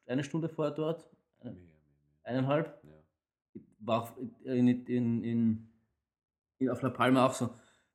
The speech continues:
Speaker 1: Zum Glück dort hast du eine, so eine Café-Dings gehabt, das heißt, du hast zumindest was reinsetzen können und was trinken können, was essen können.
Speaker 2: Auch, auch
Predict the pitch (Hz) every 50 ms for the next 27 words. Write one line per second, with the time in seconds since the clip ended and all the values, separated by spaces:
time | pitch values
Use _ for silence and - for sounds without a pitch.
0 | _ _ 151 143 139 170 175 175 175 - 143 135 151 165 160 - 156 143 - -
1 | 143 139 131 131 127 123 113 117 - 127 117 117 117 113 - - 123 117 - -
2 | 127 143 147 151 147 - - - 139 135 - 127 131 123 123 127 120 - - 131
3 | 127 120 120 123 113 113 110 104 113 123 123 143 127 - - 131 123 - 131 127
4 | 131 139 139 139 131 120 113 - - - 120 117 - - 123 127 123 143 135 -
5 | - 135 127 120 117 - - 104 - - - 123 - - 123 127 139 156 156 -
6 | - 90 - -